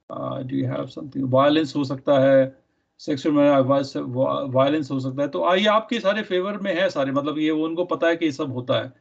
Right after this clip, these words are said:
तो यूएस Department of State में भी कहा है कि एलजीबीटी वाले जो हैं, exploited in sex trafficking, some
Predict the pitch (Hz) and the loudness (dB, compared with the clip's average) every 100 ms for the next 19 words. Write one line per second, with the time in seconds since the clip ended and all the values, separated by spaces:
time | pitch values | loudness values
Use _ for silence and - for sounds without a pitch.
0 | _ _ _ - 139 147 175 185 - 156 | _ _ _ -2 2 6 6 4 2 0
1 | 156 160 165 160 165 156 165 156 160 151 | 0 0 -2 -2 -2 -2 -4 -4 -4 -2
2 | 139 135 139 139 147 143 143 135 135 143 | 0 2 2 0 0 -2 -2 -4 -2 -2
3 | 143 139 143 139 139 131 139 127 135 139 | -2 0 0 2 2 2 2 2 2 2
4 | 131 - 139 135 135 135 131 160 - - | -2 0 2 2 4 2 2 -2 -4 -2
5 | 139 143 175 170 165 165 - - - - | 0 0 -2 -2 -2 -4 -16 -20 -20 -20
6 | - - 160 | -18 -8 -6